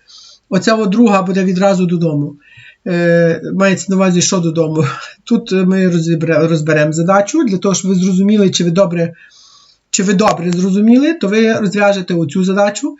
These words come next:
і потім на наступному уроці я вам її напишу, і ви подивитеся, де у вас там виникли які труднощі. Так, отже, задача така.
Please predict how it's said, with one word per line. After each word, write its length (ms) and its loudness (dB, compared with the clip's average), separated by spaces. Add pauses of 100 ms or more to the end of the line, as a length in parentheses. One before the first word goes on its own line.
(320)
і 80 -6
потім 300 0
на 120 0
наступному 560 0
уроці 380 0
я 180 2
вам 220 0 (380)
її 240 2
напишу, 640 0 (100)
і 80 -6
ви 100 -4
подивитеся, 760 -4 (400)
де 180 -2
у 40 -2
вас 140 -4
там 200 0
виникли 380 -2
які 200 -4
труднощі. 540 -6 (1300)
Так, 360 -4
отже, 200 -2
задача 360 -2
така. 340 -8